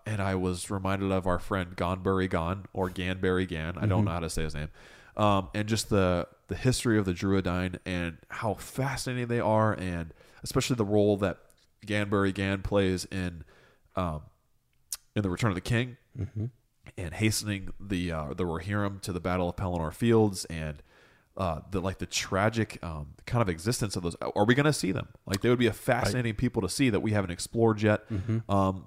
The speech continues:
Speaker 1: so yeah, so just, again, just, I, uh, what direction are they gonna go? What are they thinking? It's,
Speaker 2: Mm-hmm.
Speaker 1: it's a lot of fun to think about now. So
Speaker 2: Right, right.
Speaker 1: so yeah, I still think, I think it's Aragorn's map. I think he got it from, from someone in Rivendell, possibly Elrond, and, uh,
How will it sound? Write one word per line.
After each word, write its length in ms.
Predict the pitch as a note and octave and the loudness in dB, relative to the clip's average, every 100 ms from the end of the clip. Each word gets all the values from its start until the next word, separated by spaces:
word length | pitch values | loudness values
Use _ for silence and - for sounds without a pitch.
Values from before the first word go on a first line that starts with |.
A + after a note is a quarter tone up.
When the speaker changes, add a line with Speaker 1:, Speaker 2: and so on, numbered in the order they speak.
| - | 4
Speaker 1:
so 140 | - | 8
yeah, 200 | D#4 B2 | 8 6
so 120 | - C#3+ | 4 4
just, 200 | E3+ - - - | 4 0 -16 0
again, 300 | C3 D3+ B2 | 4 4 4
just, 280 | F#2+ - - | 0 -6 -6
I, 100 | G#2+ | -4
uh, 120 | - A2 A2 | -2 -2 -4
what 260 | - B2+ B2+ | 0 2 2
direction 380 | G2+ G2 - G2 | 2 0 0 -4
are 20 | |
they 100 | F2+ | -4
gonna 140 | F2 E2+ | -6 -2
go? 500 | F2+ F2 F2 E2+ - | 2 2 2 0 -2
What 280 | E2+ G#2 A#2 | 0 6 6
are 40 | |
they 160 | F2+ D#2+ | 4 -2
thinking? 600 | F2 E2 - D2+ D2+ - | -6 -8 -8 -10 -10 -10
It's, 460 | E2+ - - - - - | -10 -8 -8 -10 -12 -10
Speaker 2:
Mm-hmm. 300 | G#2 G2 G#2 C#3 | -8 -2 -2 -2
Speaker 1:
it's 120 | - | 0
a 40 | A2+ | 6
lot 160 | A2+ | 8
of 60 | G#2+ | 6
fun 160 | G#2+ | 0
to 80 | F#2+ | 0
think 160 | - G2+ | -2 -2
about 220 | F2+ - | -2 -2
now. 180 | F2 D#2+ - - - - - | -4 -4 -12 -14 -14 -20 -20
So 460 | - - A#2+ A2+ A2+ | 0 10 12 12 12
Speaker 2:
Right, 160 | G2+ - - - | 6 -2 -16 -6
right. 220 | A2 G#2 - | -4 -4 -4
Speaker 1:
so 160 | - G3 | 4 8
yeah, 240 | D3 G2+ | 10 8
I 80 | B2 | 6
still 260 | E3 F#3+ F3 | 6 6 6
think, 240 | E3 D#3+ | 4 2
I 80 | D#3 | 2
think 200 | E3+ D#3 | 2 2
it's 100 | C#3 | 2
Aragorn's 460 | C3 C3+ C3 B2+ A2+ | 4 4 2 0 2
map. 340 | C3 F3 - _ _ - | 2 2 -2 _ _ -6
I 100 | F#2+ | -4
think 200 | F#2 G#2+ | -2 -4
he 100 | F#2 | -2
got 220 | F#2+ G2+ | 0 2
it 80 | G#2 | 2
from, 260 | - F2 D2+ | 0 -4 -6
from 240 | - E2 | -8 -6
someone 320 | - A#2 A2+ | -2 2 2
in 80 | G2 | 2
Rivendell, 420 | G2+ A#2 A2+ B2 | 0 0 2 0
possibly 380 | A#2 G2+ - E2 | 4 0 0 -2
Elrond, 420 | F#2 A2+ A2+ G#2+ - | 0 0 0 0 -2
and, 280 | F2+ E2 E2+ | -4 -4 -4
uh, 200 | E2 | -4